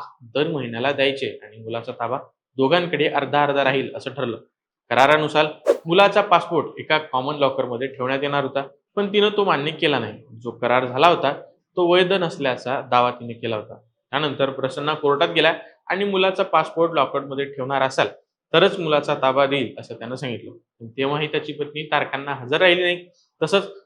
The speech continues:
प्रसन्नापासून त्यांच्या मुलाला पळवून घेऊन जाण्याचा देखील तिनं प्रयत्न केला होता, पण प्रसन्नातनं तो प्रयत्न हाणून पाडला. पण त्यानंतर प्रसन्नावर मुलाच्या अपहरणाची खोटी तक्रार दाखल करण्यात आली. त्यामुळे मध्यरात्री पोलीस त्याच्या घरी आले.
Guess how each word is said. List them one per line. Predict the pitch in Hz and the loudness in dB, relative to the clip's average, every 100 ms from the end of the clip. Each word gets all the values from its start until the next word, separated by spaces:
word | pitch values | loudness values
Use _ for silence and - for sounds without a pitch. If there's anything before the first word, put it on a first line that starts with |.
| - | -2
प्रसन्नापासून | 165 208 202 202 185 180 180 | 0 4 2 4 2 0 -4
त्यांच्या | 170 147 156 | -6 -6 -6
मुलाला | 139 131 131 135 | -6 -2 -2 -2
पळवून | - 131 143 | -4 -6 -6
घेऊन | 135 127 127 | -8 -10 -8
जाण्याचा | 120 117 120 | -8 -8 -8
देखील | 127 120 127 123 | -10 -10 -12 -10
तिनं | 123 127 | -10 -2
प्रयत्न | 135 135 - | 0 0 0
केला | 147 135 | 0 0
होता, | 113 107 - _ _ - | 0 -6 -16 _ _ -20
पण | 117 | -14
प्रसन्नातनं | 123 110 127 131 131 147 151 _ _ _ - | -10 -6 -6 -4 -6 -8 -10 _ _ _ -4
तो | 165 | 2
प्रयत्न | 156 151 156 | 4 4 2
हाणून | 143 160 180 | 0 -2 4
पाडला. | 165 139 160 - - _ 170 | 6 6 2 -2 -16 _ -6
पण | 170 | 2
त्यानंतर | 185 180 170 175 | 4 4 0 -2
प्रसन्नावर | 165 156 147 139 131 139 | -2 -2 -4 0 0 0
मुलाच्या | 127 120 123 139 | -4 -6 -4 -2
अपहरणाची | 120 - 127 120 - 143 - | -4 -4 -8 -8 -12 -14 -10
खोटी | 127 143 | -10 -8
तक्रार | 127 120 139 143 | -10 -4 -2 0
दाखल | 147 - 170 | -2 0 2
करण्यात | 185 185 175 | 2 2 0
आली. | 160 | 0
त्यामुळे | 202 _ _ - 214 226 | -4 _ _ -4 2 2
मध्यरात्री | 214 180 185 180 135 170 | 2 2 4 4 0 -4
पोलीस | 165 170 160 | -2 -2 -2
त्याच्या | 147 147 | -4 -4
घरी | 135 139 165 | -2 4 4
आले. | 131 | 4